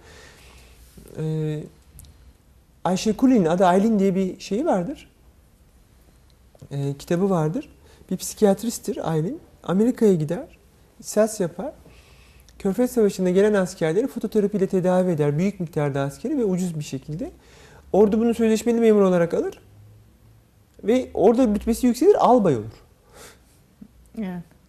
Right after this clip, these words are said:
Speaker 1: Yani zaten orada rütbeler süreyle değil, hani, başarıyla falan
Speaker 2: Hı hı.
Speaker 1: ilgili kıdem. Albay olur çok kısa bir sürede. İstediği zaman da ayrılabilir yani. Bu çok hoş bir şey aslında baktığınızda.
Speaker 2: Hı hı.
Speaker 1: Ee,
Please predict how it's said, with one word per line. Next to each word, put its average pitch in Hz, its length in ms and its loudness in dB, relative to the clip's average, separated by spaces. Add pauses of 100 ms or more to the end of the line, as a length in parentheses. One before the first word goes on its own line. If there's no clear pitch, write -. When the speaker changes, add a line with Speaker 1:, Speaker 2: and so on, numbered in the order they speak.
(160)
Speaker 1:
Yani 147 200 -2
zaten 180 180 -2
orada 185 260 2
rütbeler 185 400 0
süreyle 180 420 2
değil, 262 180 -2
hani, 180 320 -2
başarıyla 151 640 0
falan 151 240 -4
Speaker 2:
Hı - 40 -4
hı. - 40 -4
Speaker 1:
ilgili - 200 -6
kıdem. 170 320 -8 (1120)
Albay 254 360 4
olur 139 140 2
çok 220 220 -6
kısa 226 240 4
bir 180 40 0
sürede. 131 340 -6
İstediği 247 260 -2
zaman 143 260 0
da 330 60 0
ayrılabilir 339 480 0
yani. 117 200 -10 (1040)
Bu 180 100 -8
çok 330 220 -4
hoş 359 320 2
bir 190 60 -2
şey 139 200 -6
aslında 117 380 -12
baktığınızda. - 580 -18 (320)
Speaker 2:
Hı 185 80 -14
hı. 180 40 -12 (1500)
Speaker 1:
Ee, 131 40 -10